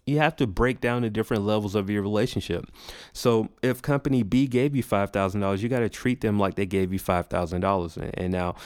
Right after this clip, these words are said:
I'm not saying you shouldn't show any love or respect or any generosity to company A. That's, that would be dumb not to do so. But if company B, um, pretty much sponsored the bulk of your project,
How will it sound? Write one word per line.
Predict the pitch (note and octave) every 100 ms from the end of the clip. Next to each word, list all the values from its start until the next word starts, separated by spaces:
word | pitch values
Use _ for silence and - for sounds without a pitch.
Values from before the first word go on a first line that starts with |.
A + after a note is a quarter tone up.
| - -
I'm | B2+
not | C3+
saying | - C3 B2 G#2+
you | G#2
shouldn't | - G#2+ G#2+
show | - A2 G#2
any | G2+ G2 F#2+
love | F2+ F#2+ F#2
or | G2
respect | F#2 F2+ - F2+ E2+ F2+
or | F2 F2 - -
any | G#2+ F#2+ F2+
generosity | F#2 F#2+ F#2 F#2 F2 F#2 F2+
to | - F2+ - -
company | G2 E2+ E2+
A. | F2+ F2+
That's, | F2 F#2 F#2 - _
that | - E2+
would | E2+
be | F2
dumb | F2+ F2 E2+
not | F2 -
to | E2+
do | F2+
so. | F2+ - - - - - - -
But | D3+ F3 G#2+ - _ _ _ _ _ _ _ -
if | B2
company | - C3+ C#3+ C3
B, | G2 F2 A#2+ A2 F#2+ - - - - -
um, | G2 F#2+ F#2 D#2+
pretty | C3+ A2
much | G#2+ -
sponsored | - A2 G2+ G#2
the | G#2
bulk | E2+ G2+
of | G2 F#2+
your |
project, | F2+ D3 E3 B2+ G2+